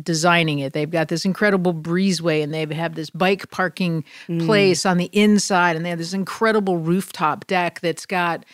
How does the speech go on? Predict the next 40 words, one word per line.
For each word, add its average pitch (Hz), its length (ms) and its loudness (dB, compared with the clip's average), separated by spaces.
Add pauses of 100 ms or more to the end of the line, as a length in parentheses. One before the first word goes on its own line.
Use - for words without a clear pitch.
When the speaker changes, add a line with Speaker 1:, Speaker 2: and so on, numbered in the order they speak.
(220)
Speaker 1:
you 180 120 -8
know, 170 340 -4
um, 165 540 -6 (280)
uh, 160 160 -4
raised 190 520 2
beds 156 600 2
that 180 580 0 (340)
produces 233 640 2
enough 185 580 4
produce 269 520 2
that 208 200 0
they 202 160 0
actually 190 360 0
have 175 200 2
to 170 80 -6
give 156 220 0
it 151 80 -2
away, 143 640 -4 (420)
Speaker 2:
Wow. 151 320 -2
Speaker 1:
which 151 200 4
is 202 360 -2
really 220 380 0
cool. 147 500 -2 (320)
They've 190 220 0
got, 196 220 0
you 220 100 2
know, 196 100 0
the 202 80 -4
common 226 480 4
room 175 680 -2
or 190 120 -4
common 202 440 -2
area 185 600 -2
where 180 280 0
it's 170 160 -4
a 185 60 -6
kitchen. 202 760 -2
They 202 220 0
have 180 300 -2
dinners. 180 640 -4